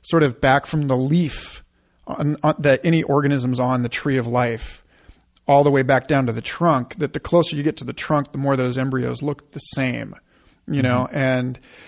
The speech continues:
Speaker 1: and so there's something similar going on in the relationship between the development of our, yours and mine, and, and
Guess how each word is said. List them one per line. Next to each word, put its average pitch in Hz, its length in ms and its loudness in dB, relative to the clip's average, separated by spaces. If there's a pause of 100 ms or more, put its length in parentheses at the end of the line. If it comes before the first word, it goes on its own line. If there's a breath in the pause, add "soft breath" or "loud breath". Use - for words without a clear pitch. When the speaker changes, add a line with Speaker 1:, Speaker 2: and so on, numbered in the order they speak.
(600 soft breath)
Speaker 1:
and 196 200 4
so 226 340 8
there's 208 220 6
something 262 260 4
similar 240 380 6
going 180 280 4
on 165 160 4
in 165 60 2
the 156 80 0
relationship 151 560 0
between 156 380 0
the 143 80 0
development 143 640 2
of 120 720 2 (480)
our, 147 500 6 (240)
yours 143 360 4
and 131 120 0
mine, 123 440 0
and, 120 100 -2 (160)
and 123 340 -4